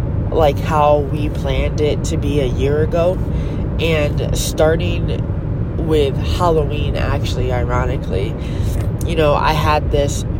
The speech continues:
picture perfect family costume that I wanted to do with all of us,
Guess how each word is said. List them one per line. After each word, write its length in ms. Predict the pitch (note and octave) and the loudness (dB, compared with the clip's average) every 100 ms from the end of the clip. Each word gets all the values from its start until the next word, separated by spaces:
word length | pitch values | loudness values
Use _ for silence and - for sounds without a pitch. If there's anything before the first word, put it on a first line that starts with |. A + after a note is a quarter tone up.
| - | 0
picture 400 | - - - F#3 | 2 2 4 2
perfect 760 | - F3 E3+ D3+ D3+ A#2+ - - - - - - - - - - - - - | 2 2 2 2 0 0 -2 -2 -2 -2 0 0 0 0 0 0 -2 -2 0
family 760 | D#3+ E3 D#3 C#3+ C#3+ D3 C3+ - - - - - - - - - - - | 2 2 0 0 0 -2 -2 -4 -4 -4 -4 -4 -2 -4 -2 -2 -2 -2
costume 720 | - E3 E3 - - - A#2+ - - - - - - - - - | 0 2 2 2 -2 -2 -2 -2 -2 -2 -2 -2 -2 -4 -2 2
that 160 | E3 D3 | 4 4
I 100 | D3 | 4
wanted 380 | C3+ B2+ A2+ - | 2 2 2 2
to 120 | - | 2
do 260 | - C#3 D3+ | 2 4 6
with 160 | C#3 | 6
all 240 | - A2 A#2+ | 6 4 4
of 160 | - | 4
us, 380 | G2+ A2+ - | 4 2 0